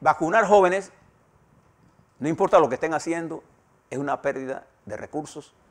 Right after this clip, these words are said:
poniendo en riesgo a quien, por ejemplo, en nuestro país, las personas de sesenta años, ti-, la, la, la, el, la tasa de letalidad de ese grupo etario de sesenta hacia arriba es de casi nueve punto uno por ciento.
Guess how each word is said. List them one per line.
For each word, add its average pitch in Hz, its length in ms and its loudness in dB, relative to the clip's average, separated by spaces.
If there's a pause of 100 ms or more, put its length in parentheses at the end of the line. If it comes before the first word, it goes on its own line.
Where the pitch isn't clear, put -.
(280)
poniendo 131 420 -6
en 120 80 -10
riesgo 156 400 -8 (460)
a 117 160 -4
quien, 135 180 -4
por 156 140 0
ejemplo, 226 180 2
en 185 40 0
nuestro 147 200 -4
país, 185 340 -2 (800)
las 110 140 -10
personas 185 380 -4
de 151 40 -6
sesenta 175 380 -4
años, 180 200 -4
ti-, - 200 -16
la, 127 280 -4
la, 113 440 -6
la, 104 640 -6
el, 117 120 -12 (280)
la 104 280 -8
tasa 165 240 -2
de 160 80 0
letalidad 131 540 -4 (480)
de 139 220 0
ese 196 180 4
grupo 156 480 2
etario 127 460 2 (140)
de 107 80 -18
sesenta 147 320 -8
hacia - 120 -6
arriba 165 240 -8
es 139 220 -8
de 127 120 -10
casi - 380 -8 (640)
nueve 143 340 -2
punto 135 300 -8
uno 120 160 -8
por - 120 -20
ciento. - 300 -20